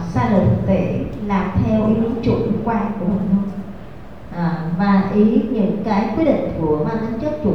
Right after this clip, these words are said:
quan của chúng ta không xuất phát từ thực tế. Vậy thì ban đầu cơ chế quản lý này, đương nhiên ta không nghĩ nó quan liêu đâu. Nhưng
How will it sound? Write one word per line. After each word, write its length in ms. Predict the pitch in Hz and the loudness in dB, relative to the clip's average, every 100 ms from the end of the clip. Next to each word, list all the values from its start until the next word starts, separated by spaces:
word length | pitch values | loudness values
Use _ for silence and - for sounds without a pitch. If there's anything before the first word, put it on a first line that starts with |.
| 214 | 2
quan 160 | 208 | 2
của 80 | 196 | 0
chúng 220 | 196 202 | -2 -2
ta 160 | 208 196 - | -2 -2 -4
không 220 | 233 214 220 | -2 -2 0
xuất 100 | 262 - | -2 -2
phát 140 | 254 240 - | -2 -4 -4
từ 60 | 190 | -2
thực 180 | 185 180 | -2 -2
tế. 300 | 175 175 - - 85 - - - - - - | 2 2 2 0 -4 -8 -12 -14 -16 -16 -6
Vậy 120 | 233 240 | -2 4
thì 180 | 226 233 | 4 6
ban 240 | 262 254 | 4 2
đầu 280 | 226 220 220 | 2 4 4
cơ 120 | 240 240 | 2 2
chế 160 | 233 233 | 0 0
quản 200 | 180 180 | 0 0
lý 180 | 220 | 0
này, 200 | 254 208 202 196 - - | 0 2 2 0 -2 -4
đương 160 | 233 247 | 0 2
nhiên 240 | 247 240 | 2 0
ta 60 | 247 247 | 0 0
không 200 | 233 220 | 0 0
nghĩ 160 | 196 - | 0 0
nó 60 | 269 | -2
quan 300 | 254 247 233 | -2 -4 -2
liêu 180 | 226 226 | -2 -2
đâu. 160 | 226 220 226 220 - - - - - - - - | -2 -2 -2 -6 -10 -16 -16 -16 -16 -16 -16 -2
Nhưng 300 | 240 247 247 | 2 4 2